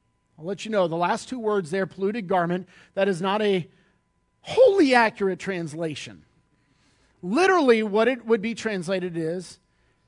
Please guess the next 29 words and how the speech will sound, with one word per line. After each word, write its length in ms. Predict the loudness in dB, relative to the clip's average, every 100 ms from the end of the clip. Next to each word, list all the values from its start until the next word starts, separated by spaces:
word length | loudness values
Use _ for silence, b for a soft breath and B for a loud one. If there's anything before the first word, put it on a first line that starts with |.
| _ -8
menstrual 880 | -2 0 0 -4 -4 -2 -2 -4 -10 _ _ _ _
used 440 | -6 -4 -4 -6
rags. 460 | -10 -10 -14 -20 _ _ _ _ _ _ _ _ _ _ _ _ _ _ _ _ _ _ _ _
Sorry, 640 | _ -6 -2 -2 -2 -6 -10 _ _ _ _
that's 200 | -12 -8
the 100 | -4
Bible 400 | 0 0 -2 -8
for 260 | -12 -14
you, 120 | -10 -12
okay? 400 | 0 2 4 2
Like, 160 | 0 -8 B B B
don't 260 | -4 -2 -2
kill 220 | 0 2
the 80 | 2
messenger. 500 | 2 2 0 -4 -2
That's 200 | 0 -2
what 100 | 0
it 60 | -2
is. 80 |
So 100 | 2
back 320 | 6 8 8 4
in 80 |
the 80 | -2
day, 280 | 4 6 6
you 120 | 4
didn't 160 | -2 6
go 140 | 8
to, 80 | 8
t-, 280 | 0 -14